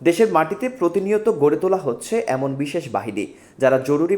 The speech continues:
পরিস্থিতি ও গোপন অভিযানে কাজ করে। তবে প্যারাকমান্ডো হওয়া সহজ কোনো বিষয় নয়। সেনাবাহিনীতে অন্তত তিন থেকে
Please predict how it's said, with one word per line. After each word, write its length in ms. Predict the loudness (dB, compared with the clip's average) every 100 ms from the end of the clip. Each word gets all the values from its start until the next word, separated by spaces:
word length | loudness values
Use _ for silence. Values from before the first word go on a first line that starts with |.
| 0
পরিস্থিতি 500 | -2 -2 -8 -8 -4 -2
ও 60 | 0 0 0
গোপন 280 | 0 -2 -2
অভিযানে 420 | -2 -2 -6 -6
কাজ 200 | -6 -6 -4
করে। 240 | -4 -2 -6 -12 -20 _ _ 0
তবে 160 | 4 4
প্যারাকমান্ডো 640 | 4 2 2 4 4 2 0
হওয়া 260 | 4 2 2 -2
সহজ 260 | -2 -2 -6
কোনো 200 | -8 -4
বিষয় 320 | -6 -4 -4
নয়। 180 | -4 -8 -14 _ _ _ -12
সেনাবাহিনীতে 640 | 0 2 4 2 0 -2 2
অন্তত 380 | 2 0 -2 -2 -2
তিন 160 | -4 -4
থেকে 260 | -6 -6